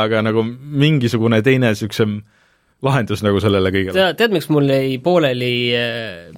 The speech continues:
Speaker 2: päris alguses jäi pooleli Fallout New Vegas?
Speaker 1: No.
Speaker 2: Ma ostsin selle kuskilt mingit allahindluselt, seal oli nagu see, ma ei tea, kas selle nimi oli Game of the Year, aga igal juhul
Speaker 1: Mhm.
Speaker 2: kõik see pakkus, olid kaasas, äh,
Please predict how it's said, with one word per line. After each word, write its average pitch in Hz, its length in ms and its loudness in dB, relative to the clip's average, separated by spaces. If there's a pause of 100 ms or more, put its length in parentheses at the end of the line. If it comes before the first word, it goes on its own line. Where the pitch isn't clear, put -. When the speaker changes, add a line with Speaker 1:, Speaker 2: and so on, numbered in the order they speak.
Speaker 2:
päris 151 240 -2
alguses 127 400 0
jäi 120 80 -4
pooleli 123 480 0
Fallout 135 400 0
New 131 80 0
Vegas? 123 380 -8 (380)
Speaker 1:
No. 104 200 0
Speaker 2:
Ma 135 80 4
ostsin 208 240 2
selle 151 160 0
kuskilt 151 220 -4
mingit 139 180 0
allahindluselt, 165 560 0
seal 147 160 -2
oli 147 140 0 (100)
nagu 139 160 -2
see, 135 220 -2 (1000)
ma 131 140 -4
ei - 20 -6
tea, 123 140 -4
kas - 80 -8
selle 131 100 -2
nimi 135 160 0
oli 123 80 -2
Game 139 220 0
of 123 100 -14
the 135 80 2
Year, 131 220 2
aga 127 100 -2
igal 127 160 0
juhul 123 160 0
Speaker 1:
Mhm. 127 80 -6
Speaker 2:
kõik 147 220 0
see 135 260 2
pakkus, - 540 -10
olid 123 160 -6
kaasas, 127 640 -2 (180)
äh, 127 320 -6